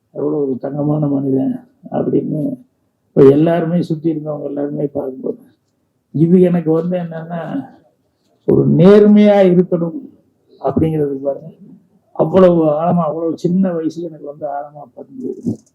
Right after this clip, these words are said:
அதுல இருந்து எங்கேயும் விலகக்கூடாது அப்படின்னு சொல்லிட்டு. So, அதே மாதிரி இன்னைக்கு காலையில எனக்கு வந்து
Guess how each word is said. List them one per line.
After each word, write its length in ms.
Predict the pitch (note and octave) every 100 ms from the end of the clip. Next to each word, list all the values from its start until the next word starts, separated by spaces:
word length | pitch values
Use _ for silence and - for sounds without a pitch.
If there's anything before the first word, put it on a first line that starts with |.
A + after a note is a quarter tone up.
| -
அதுல 200 | C#3 C#3
இருந்து 240 | D#3+ D#3
எங்கேயும் 280 | D3 D3+ D3+
விலகக்கூடாது 640 | C#3 D3 C#3+ C#3 C#3 C3+ C#3
அப்படின்னு 240 | C3 B2
சொல்லிட்டு. 380 | A#2+ B2+ - - - _ _ _ _ _ _ _ _
So, 480 | - - - - - - _ _ _ _
அதே 320 | B2+ D3 E3+
மாதிரி 360 | D#3 D#3 D#3 - - _ _ _ _ _ _ _ -
இன்னைக்கு 460 | D3+ F3+ E3+ E3 -
காலையில 540 | D#3+ E3 F3 E3 - - - - _ _ _ _ _ _
எனக்கு 300 | - D3+ D3
வந்து 540 | D3+ D3 D#3+ D#3 C3+